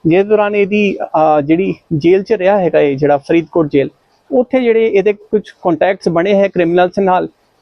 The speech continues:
ਤੇ ਜਦੋਂ ਜ਼ਮਾਨਤ 'ਤੇ ਬਾਹਰ ਆਇਆ ਹੈਗਾ, ਮੁੜ ਕੇ ਇਹਦਾ ਟੱਚ ਕੋਈ ਪਾਕਿਸਤਾਨੀ ਬੇਸਡ ਜਿਹੜੀ ਐਂਟੀਟੀ ਨਾਲ ਵੀ ਇਹਦਾ ਟੱਚ ਹੋਇਆ ਹੈ। ਤੇ ਜਿਹੜੇ ਇਹ ਆਸਟਰੀਅਨ ਮੇਡ ਗਲੌਕ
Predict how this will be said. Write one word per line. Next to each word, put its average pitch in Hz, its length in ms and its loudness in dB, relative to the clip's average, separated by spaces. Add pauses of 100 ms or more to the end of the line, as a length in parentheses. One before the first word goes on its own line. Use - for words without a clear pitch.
(160)
ਤੇ 202 120 2
ਜਦੋਂ 202 220 0
ਜ਼ਮਾਨਤ 175 320 -2
'ਤੇ 220 120 -2
ਬਾਹਰ 180 360 -2
ਆਇਆ 185 240 2
ਹੈਗਾ, 175 260 -2
ਮੁੜ 165 200 -4
ਕੇ 202 120 -2
ਇਹਦਾ 196 160 2
ਟੱਚ 185 260 -4
ਕੋਈ 190 160 0
ਪਾਕਿਸਤਾਨੀ 214 600 -2
ਬੇਸਡ 180 400 -2
ਜਿਹੜੀ 190 320 -2
ਐਂਟੀਟੀ 214 360 -2
ਨਾਲ 185 240 0
ਵੀ 185 100 0
ਇਹਦਾ 175 240 -2 (220)
ਟੱਚ 180 220 0
ਹੋਇਆ 160 260 2
ਹੈ। 160 120 -8 (540)
ਤੇ 190 140 2
ਜਿਹੜੇ 190 240 0
ਇਹ 220 260 2 (100)
ਆਸਟਰੀਅਨ 214 360 -2
ਮੇਡ 208 200 0
ਗਲੌਕ 170 300 0